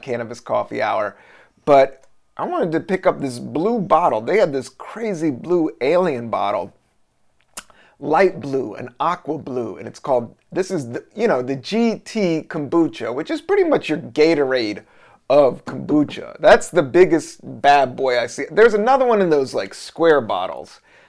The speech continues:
And I've had 'em, but I like this G T S, this, uh, this kombucha, but they have a, uh, a twenty-five,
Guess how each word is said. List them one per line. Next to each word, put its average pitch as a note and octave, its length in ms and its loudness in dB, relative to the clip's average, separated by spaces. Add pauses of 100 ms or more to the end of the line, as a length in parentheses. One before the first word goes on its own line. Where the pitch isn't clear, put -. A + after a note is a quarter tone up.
(200)
And E3 120 -2
I've A#3 200 -2
had G#3 260 6
'em, F#3 260 0 (300)
but E3 100 0
I A#3 100 4
like D4 260 2
this F#3+ 180 0
G C#3+ 300 -6
T F#3+ 260 -2
S, D#3+ 320 0
this, D#3 320 -4
uh, D3 360 2 (440)
this C#3+ 160 -8
kombucha, D#3 600 -2
but C#3 120 -2
they D3+ 100 4
have D#3+ 120 2
a, C3+ 160 0 (200)
uh, A2 320 -4 (100)
a A#2 80 -10
twenty-five, E3+ 1120 -4